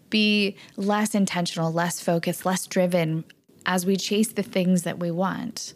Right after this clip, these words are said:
So I use the new year as a double check. It's a little bit more nuanced than setting New Year's resolutions. It's more like I look back on the year that has passed and on the things that I was attempting to accomplish, the things that I was attempting to learn.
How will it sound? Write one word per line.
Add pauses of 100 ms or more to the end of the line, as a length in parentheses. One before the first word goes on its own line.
(260)
So
I
use
the
new
year
as
a
double
check. (420)
It's
a
little
bit
more
nuanced
than
setting (440)
New
Year's
resolutions. (280)
It's
more
like
I
look
back
on
the
year
that
has
passed (200)
and
on
the
things
that
I
was
attempting
to
accomplish,
the
things
that
I
was
attempting
to
learn.